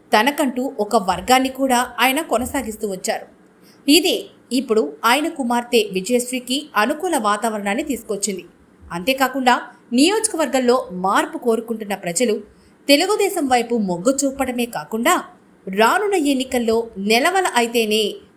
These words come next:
నియోజకవర్గంలో సరైనవాడు అంటూ నోటి ప్రచారంతో విస్తృతంగా ప్రజల్లో చర్చ మొదలైంది. ఒక విధంగా ఇదే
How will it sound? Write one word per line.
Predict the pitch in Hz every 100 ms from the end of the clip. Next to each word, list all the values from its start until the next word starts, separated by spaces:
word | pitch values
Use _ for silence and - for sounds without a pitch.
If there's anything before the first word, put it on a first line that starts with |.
| 214
నియోజకవర్గంలో | 240 359 370 262 240 208 208 226 220 220
సరైనవాడు | 247 226 339 370 254 214 202
అంటూ | 190 180 269 - _ _ _ 220
నోటి | 233 349 480
ప్రచారంతో | 440 302 - 277 226 208 220 -
విస్తృతంగా | 214 240 349 269 214 208
ప్రజల్లో | 262 208 208 247 254
చర్చ | 294 269 269
మొదలైంది. | 240 208 202 175 170 - _ _ _ _ _ -
ఒక | -
విధంగా | 240 254 330 370
ఇదే | 349 311 359